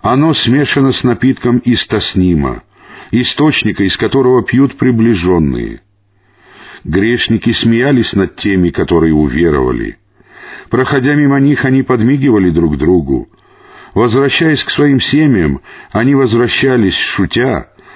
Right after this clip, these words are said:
а завидя их, они говорили: "Воистину, эти впали в заблуждение". Однако они не были посланы к ним хранителями.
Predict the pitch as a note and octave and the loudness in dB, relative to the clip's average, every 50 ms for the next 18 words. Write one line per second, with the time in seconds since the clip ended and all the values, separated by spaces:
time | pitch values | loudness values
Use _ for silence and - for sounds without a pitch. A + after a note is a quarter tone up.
0 | - - - - _ - F#2 G2 F#2 E2 A2+ A2 A2 B2+ B2 G#2+ A2+ A#2 A2+ A#2 | -20 -20 -20 -20 _ -6 -2 -2 0 0 0 0 0 0 0 0 0 0 2 2
1 | B2 B2 - - A#2 A2+ A2+ G2 G#2 A2 G#2+ A2 G#2+ A2+ A2 G2+ G2+ G#2 F2+ - | 0 0 0 -2 -2 0 0 0 2 2 2 2 2 0 0 0 0 0 -2 -4
2 | - - - - - A#2 C#3 E3+ D#3 C3 C3 B2+ - - - - E2+ D2+ C#2+ C#2 | -10 -20 -20 -10 -2 0 2 2 4 2 2 0 0 -4 -4 -2 -2 -2 0 -2
3 | B1+ A#1 _ _ - _ - G2 A2 C#3+ D#3 D#3 - F#2 - - - - E2+ G2 | -4 -6 _ _ -20 _ -4 -2 0 0 0 0 -2 -4 -4 -4 -4 -4 -2 0
4 | A#2+ B2 A2+ E2+ C#2 F#2 F2 D#2 D#2 D2+ C2 A#1 A#1+ C2 D#2+ G2 G#2 F2 C#2+ C2 | 0 0 0 0 0 0 0 2 2 0 0 -2 -4 -2 0 0 0 0 0 -2
5 | B1 G#1+ - _ _ _ _ _ _ _ _ _ - - - - D#2 C2 C2+ E2 | -6 -8 -12 _ _ _ _ _ _ _ _ _ -20 -12 -8 -6 -6 -2 -2 0
6 | G#2+ B2 C3+ - - B2+ B2+ - A#2 A2+ A#2 A#2+ A#2 A#2+ C#3+ D#3+ C#3 A2 G2 F#2+ | 0 0 0 -2 -2 -4 -4 -2 -2 0 0 2 2 2 2 2 2 2 0 0
7 | F2+ - - A2 G2 - - G2 F#2 F2+ F2 E2 - F#2+ F#2+ F#2+ E2+ - - E2+ | 0 0 0 0 0 0 -2 0 0 0 0 -2 -2 -2 0 0 0 -2 -2 -2
8 | D#2 D#2+ E2 D#2 - D#2 C#2+ C2+ B1+ A#1+ A#1+ - | -2 0 -2 -2 -2 -4 -4 -2 -4 -4 -6 -10